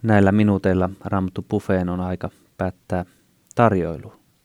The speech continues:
Kiitos sinulle radion ääressä. Hosean kirjassa tämän päivän lukukappaleessa sanotaan, "Nyt on aika etsiä minua, Herraa, minä tulen varmasti ja annan teille siunauksen sateen."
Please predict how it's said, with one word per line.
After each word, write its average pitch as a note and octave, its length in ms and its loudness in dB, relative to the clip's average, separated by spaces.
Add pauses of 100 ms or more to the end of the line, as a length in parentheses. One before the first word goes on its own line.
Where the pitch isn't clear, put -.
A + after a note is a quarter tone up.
(280)
Kiitos G#2 320 0
sinulle F#2 360 0 (360)
radion G2 480 2
ääressä. F#2 520 -4 (640)
Hosean A2+ 420 4
kirjassa G2+ 600 2 (300)
tämän G2+ 200 0
päivän F#2+ 260 0
lukukappaleessa F2+ 840 -4
sanotaan, F2+ 640 -8 (420)
"Nyt B2 220 -4
on G2 160 -4
aika G2+ 320 -2
etsiä F#2 440 -4
minua, F2+ 440 -6 (260)
Herraa, F2+ 500 -2 (360)
minä A2+ 260 0
tulen G2 300 -2
varmasti F#2+ 680 -2 (200)
ja - 160 -10
annan F2+ 320 -2
teille F#2 280 -4
siunauksen F#2 680 -6
sateen." - 500 -8